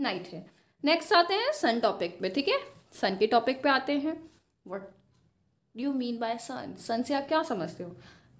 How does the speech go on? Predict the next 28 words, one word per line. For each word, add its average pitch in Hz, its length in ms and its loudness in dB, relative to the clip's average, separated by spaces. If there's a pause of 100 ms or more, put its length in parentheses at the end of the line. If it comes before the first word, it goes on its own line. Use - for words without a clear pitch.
The - 160 -6
sun 330 260 2
is 277 180 2
a 302 140 4
huge 269 340 8
ball 202 240 4
of 190 160 2
fire। 101 340 -8
ठीक 240 180 -4
है, 339 80 0
सन 208 240 2
क्या 214 180 4
है, 247 180 4
एक 185 280 -2
बड़ी 294 440 10
सी 330 440 4 (260)
बॉल 254 320 4
है 247 300 2
जिसको - 540 -2
क्या 269 140 0
कहते 254 240 -2
हैं, 392 120 -2
आग 233 280 6
का 277 80 2
गोला 190 280 0
है, - 240 -6 (200)
है 277 100 0
ना, 440 280 -4